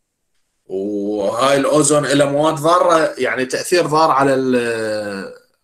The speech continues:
على النحاس وعلى الحديد وغيرها. فراح تتن-،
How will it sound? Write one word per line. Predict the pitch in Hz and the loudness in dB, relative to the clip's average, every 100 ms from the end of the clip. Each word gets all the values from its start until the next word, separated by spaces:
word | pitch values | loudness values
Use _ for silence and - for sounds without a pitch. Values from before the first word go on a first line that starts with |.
| _ | _
على | 127 | -4
النحاس | 123 120 127 131 127 - | -4 -8 -4 -4 0 0
وعلى | 98 98 | 0 -4
الحديد | 92 92 92 117 107 | -6 -8 -6 -6 -4
وغيرها. | 98 107 98 92 _ _ _ _ _ _ _ _ _ - - - - | -4 -4 -4 -10 _ _ _ _ _ _ _ _ _ -20 -20 -20 -2
فراح | 247 247 | 0 0
تتن-، | 214 220 214 | 0 0 0